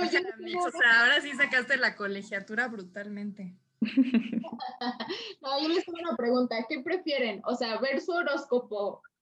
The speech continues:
Speaker 2: ya, ya ahorita ya que ya tomamos bien el tema, ver su horóscopo antes de que, o sea, empezando la semana para ver cómo les va a ir, o ya que se acabó la semana para ver si le atinó la persona a lo que realmente les iba a pasar.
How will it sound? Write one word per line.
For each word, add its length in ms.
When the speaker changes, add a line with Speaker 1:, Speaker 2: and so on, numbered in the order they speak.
Speaker 2:
ya, 360
ya 180
ahorita 260
ya 180
que 120
ya 340
tomamos 420
bien 240
el 160
tema, 420
ver 420
su 100
horóscopo 720
antes 400
de 160
que, 220
o 100
sea, 140
empezando 760
la 160
semana 600
para 200
ver 280
cómo 240
les 320
va 60
a 80
ir, 300
o 760
ya 200
que 100
se 80
acabó 220
la 160
semana 400
para 220
ver 200
si 260
le 160
atinó 440
la 200
persona 560
a 120
lo 200
que 80
realmente 480
les 220
iba 160
a 40
pasar. 300